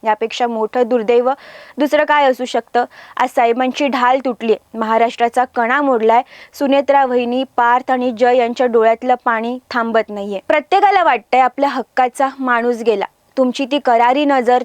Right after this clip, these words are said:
तो धारदार आवाज, काय म्हणतंय बारामती ही तुमची हाक आणि कामाचा तो झपाटा. आता हे सगळं फक्त आठवणींच्या संग्रहालयातच उरेल.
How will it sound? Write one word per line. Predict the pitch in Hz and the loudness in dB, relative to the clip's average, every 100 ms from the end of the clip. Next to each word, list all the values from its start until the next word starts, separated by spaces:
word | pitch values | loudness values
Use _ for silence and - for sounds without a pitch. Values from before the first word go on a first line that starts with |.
| 269 | 0
तो | 247 | -2
धारदार | 220 226 220 285 | 0 -2 2 2
आवाज, | 277 240 233 254 - - - | 2 2 0 -2 -6 -20 -2
काय | 311 339 | 2 2
म्हणतंय | 302 294 269 302 311 | 2 0 0 2 2
बारामती | 254 254 247 277 277 254 294 | 2 2 2 2 -2 -2 -6
ही | 254 277 277 | -4 -4 -2
तुमची | 254 247 285 | -4 -2 -4
हाक | 269 - 226 240 - | -4 0 0 0 -2
आणि | 233 247 - | -4 -4 -2
कामाचा | 233 214 220 220 226 | -2 0 -4 0 -2
तो | 226 247 | 2 0
झपाटा. | 233 240 - 254 254 247 269 - - | 0 -4 -2 -2 0 0 0 -8 -4
आता | 269 269 | -2 2
हे | 349 359 | 2 2
सगळं | 339 320 262 269 294 | 0 -2 2 2 2
फक्त | 311 269 - | 0 -4 -2
आठवणींच्या | 277 254 - 269 269 277 294 | 0 0 -2 -6 -4 -2 -2
संग्रहालयातच | 294 294 262 262 294 302 302 285 285 277 | 0 0 2 2 2 2 4 2 2 0
उरेल. | 254 220 | 2 0